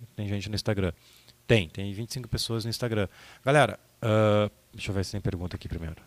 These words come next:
Ah, ficou, ficou carregada as perguntas, ó, que legal. Fechei, voltou e tava aqui.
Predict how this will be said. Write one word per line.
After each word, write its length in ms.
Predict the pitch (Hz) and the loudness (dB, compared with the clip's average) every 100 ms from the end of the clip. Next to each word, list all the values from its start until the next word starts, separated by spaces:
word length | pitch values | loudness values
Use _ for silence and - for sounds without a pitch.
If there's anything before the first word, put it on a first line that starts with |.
| - - | -20 -12
Ah, 160 | 156 160 | -6 -6
ficou, 240 | - 139 | -4 -6
ficou 200 | - - | -4 -8
carregada 360 | - 135 135 147 | 0 2 2 0
as 60 | |
perguntas, 420 | - 131 135 135 120 | 0 -4 -4 -4 -6
ó, 40 | |
que 120 | - | -2
legal. 260 | 120 117 143 _ | -2 -2 -4 _
Fechei, 420 | - 117 - 117 | -6 -6 -2 -2
voltou 320 | 120 120 - 120 | 0 -2 -2 -4
e 40 | |
tava 180 | 127 127 | -2 -4
aqui. 180 | 123 | -4